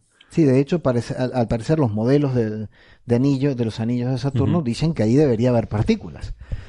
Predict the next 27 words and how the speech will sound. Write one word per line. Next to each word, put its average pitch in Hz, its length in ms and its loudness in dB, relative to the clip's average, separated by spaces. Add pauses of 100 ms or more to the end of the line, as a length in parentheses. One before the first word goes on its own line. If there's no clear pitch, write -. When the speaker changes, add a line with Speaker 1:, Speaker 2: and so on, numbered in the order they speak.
(280)
Speaker 1:
Y 113 160 0
se 98 140 -4
encontraron 110 560 0
un 147 140 2
flujo 135 260 -2
de 117 60 2
partículas 117 560 0
absolutamente 113 1200 -2 (680)
Speaker 2:
Pequeñísimo, 107 460 0
¿no? 92 40 0
Speaker 1:
despreciable. 113 560 0
Speaker 2:
Ujú. 104 200 -2 (500)
Speaker 1:
Sí, 120 180 -2
entonces 107 340 0
van 101 180 0
a 107 60 0
tener 110 240 0
que 98 120 -4
revisar 104 320 -4
los 98 120 -2
modelos. 135 520 -2 (440)
Este, 104 800 -2 (480)
Speaker 2:
Ujú. 123 100 -4
Speaker 1:
me 117 120 4
imagino 113 400 2
que 110 140 0
eso 104 240 -6